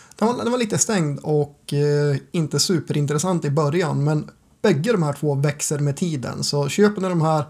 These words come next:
se till så ni har tid när ni ska dricka dem, för, för det förtjänar de. Och vill ni veta mer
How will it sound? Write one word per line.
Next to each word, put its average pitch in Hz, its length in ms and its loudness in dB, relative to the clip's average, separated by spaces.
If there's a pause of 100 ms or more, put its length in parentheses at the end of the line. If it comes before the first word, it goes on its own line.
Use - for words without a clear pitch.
(420)
se - 160 -6
till 165 180 4
så - 80 -4
ni 147 60 -2
har 143 80 -2
tid 151 260 -4
när 131 60 -4
ni 131 60 -2
ska - 140 -6
dricka 139 320 -4
dem, 127 140 -4
för, 139 280 -2
för 151 120 -4
det 151 80 0
förtjänar 143 460 -2
de. 117 260 -10
Och 175 140 0
vill 180 80 4
ni 180 60 4
veta 175 200 0
mer 180 320 -4